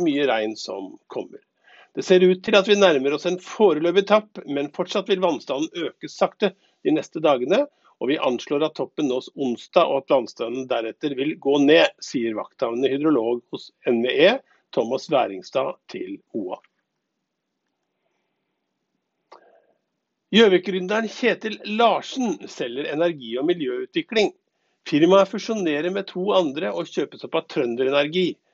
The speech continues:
Og Trønder Energi betaler seksti millioner kroner for den ufusjonerte selskapet, og Larsen sitter igjen med om lag tjuefem millioner kroner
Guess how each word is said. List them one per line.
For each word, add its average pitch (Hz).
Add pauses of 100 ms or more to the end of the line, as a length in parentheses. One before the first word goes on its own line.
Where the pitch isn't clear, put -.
(340)
Og -
Trønder 139
Energi 170 (100)
betaler 175
seksti -
millioner 185
kroner 135
for 127
den 135
ufusjonerte 135
selskapet, 165
og 180
Larsen 127
sitter 170
igjen 165
med 196
om 190
lag 196
tjuefem 175
millioner 135
kroner 101